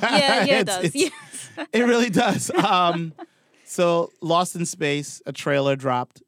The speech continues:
Speaker 2: uh, last week, uh, March sixth.
Speaker 1: It did.
Speaker 2: It's pretty long.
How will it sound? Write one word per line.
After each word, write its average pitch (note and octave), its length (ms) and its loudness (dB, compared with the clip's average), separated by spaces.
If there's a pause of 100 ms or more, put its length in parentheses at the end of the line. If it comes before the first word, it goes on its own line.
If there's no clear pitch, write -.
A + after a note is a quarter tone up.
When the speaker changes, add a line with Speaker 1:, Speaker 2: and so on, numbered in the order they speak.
(260)
Speaker 2:
uh, A2 560 -4
last B2 320 -6
week, B2+ 220 -6 (100)
uh, A2+ 200 -8
March A2 320 -10
sixth. - 400 -16 (340)
Speaker 1:
It D3+ 140 -20
did. E3 480 -20
Speaker 2:
It's - 560 -10 (600)
pretty F#3+ 200 -4
long. D#3+ 400 0